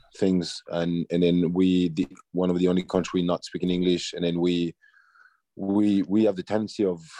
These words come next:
looking at, you know, at ourselves and not maybe looking at what's going on outside. So, you know, one of the main thing when we, when we came is to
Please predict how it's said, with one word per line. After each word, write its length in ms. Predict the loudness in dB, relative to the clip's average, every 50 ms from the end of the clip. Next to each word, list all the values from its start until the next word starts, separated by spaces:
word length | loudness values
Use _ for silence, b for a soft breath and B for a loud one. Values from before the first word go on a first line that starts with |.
| -20 -14 -8
looking 300 | -6 -6 -4 -4 -2 -2
at, 120 | -2 -2 -4 -8 -10 -10 -10 _ _ _ _
you 140 | -8 -6 -4
know, 140 | -4 -2 -2
at 120 | -2 -2 0
ourselves 520 | -2 -2 -2 0 0 2 2 0 -2 -10 -12
and 120 | -10 -6
not 160 | -6 -4 -6 -6
maybe 280 | -6 -6 -4 -4 -4 0
looking 480 | 0 0 -2 0 -2 -2 0 0 0 0
at 140 | -2 -2 -2 -4
what's 200 | -4 -4 -4 -4
going 220 | -2 0 0 0
on 320 | 0 0 -2 -2 -4 -6 -10 _ _ _ _ -2
outside. 440 | 0 0 2 4 4 4 4 4 0 _ b b b b b b b b b _
So, 720 | -4 0 2 2 4 2 2 2 0 0 -2 -4 -6 -10 _ _ _ _ _ _
you 80 | -4 -2
know, 240 | 0 0 0 -2 -4 -8
one 280 | -4 0 2 2 2
of 100 | 2 2
the 60 | 2
main 200 | 2 2 2 0
thing 220 | 0 0 -2 0 2
when 240 | 0 0 0 -2 -2
we, 840 | -2 -2 -2 0 0 -2 -2 -2 -2 -2 -2 -2 -2 -2 -4 -6 _ _ _
when 200 | -4 -4 -2 -2
we 120 | -2 -2 -2
came 260 | -2 -2 -2 -2 -4
is 240 | -8 -8 -10 -10 -12 -10 -6
to 400 | -2 0 0 0 0 0 -2